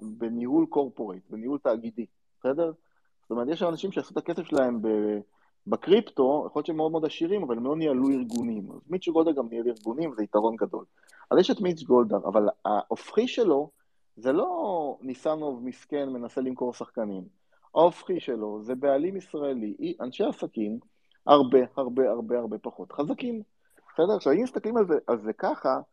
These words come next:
אז אתה אומר, קודם כל, בצד הכלכלי, מצד אחד עומד בן אדם שהשווי שלו הוא שלושה מיליארד, אה, דולר או יורו, או כמה שזה כרגע. מצד שני, לא עומדים אנשים מסכנים, אבל הם הר-,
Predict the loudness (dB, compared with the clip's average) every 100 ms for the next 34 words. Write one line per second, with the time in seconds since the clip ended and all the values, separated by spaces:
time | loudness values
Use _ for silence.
0 | _ _ _ -10 -6 -4 -2 -4 -4 -4
1 | -2 -4 -2 -4 -2 -2 -2 -2 -2 -2
2 | -4 -4 -2 -2 -2 -4 -4 -2 -2 -2
3 | -6 _ _ _ _ _ _ _ -20 -6
4 | -2 0 2 2 2 0 0 0 -4 -4
5 | -2 -2 2 0 0 -2 -2 -2 -4 -2
6 | 0 0 -2 -2 0 0 0 -6 -14 -20
7 | -20 -20 -2 2 2 0 -2 -2 -2 -4
8 | -6 -4 -4 -2 0 6 6 6 2 0
9 | -4 -4 -6 -6 -4 -2 -4 -4 -2 -2